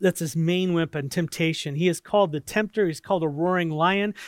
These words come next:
He is looking for an opportunity for us to have our shields down. He's like a lion looking for our weakness.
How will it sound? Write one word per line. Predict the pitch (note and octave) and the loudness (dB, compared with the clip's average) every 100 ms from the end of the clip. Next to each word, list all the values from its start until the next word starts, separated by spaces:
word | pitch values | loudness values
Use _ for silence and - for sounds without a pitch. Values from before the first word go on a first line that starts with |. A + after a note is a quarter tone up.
| - | -2
He | F3+ | 0
is | D3+ D3 | 0 0
looking | G3+ - G#3 | -2 0 -2
for | F3 G3+ F3 | -2 -2 0
an | E3 | 2
opportunity | F#3 G3 - G3+ G3 G3 | 2 0 -4 -2 0 0
for | - F3+ | 0 0
us | E3+ | 0
to | F#3 | 0
have | E3 | 0
our | D3+ | 0
shields | - G3+ G3+ G3 D#3+ | -2 2 2 2 -2
down. | - G3 G3 G3 - - - - | 0 2 2 -2 -6 -16 -20 -10
He's | C#3+ B2+ | -8 -2
like | E3 F3+ | 0 2
a | F#3+ | 2
lion | F3 F3+ F3+ | 0 0 0
looking | E3+ E3+ F3+ | -2 -2 -6
for | - E3+ | -2 -2
our | D3+ | 0
weakness. | D#3 F#3+ - G3 F#3 | 0 -2 0 -2 -2